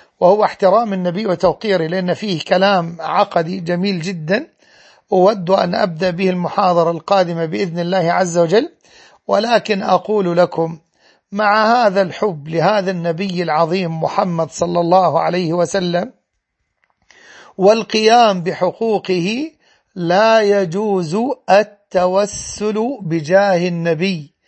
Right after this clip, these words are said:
صلى الله عليه وسلم، ولا يجوز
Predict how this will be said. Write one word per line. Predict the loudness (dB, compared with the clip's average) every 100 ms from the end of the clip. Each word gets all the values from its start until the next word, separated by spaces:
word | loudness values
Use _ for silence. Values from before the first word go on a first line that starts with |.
| _ _ _
صلى | 0 2 4
الله | 4 4
عليه | 4 2
وسلم، | 0 -2 -6 -6 -12 _ _ _ _ _
ولا | 0 4 4 6 6 6 2
يجوز | 0 -2 -2 -2 -2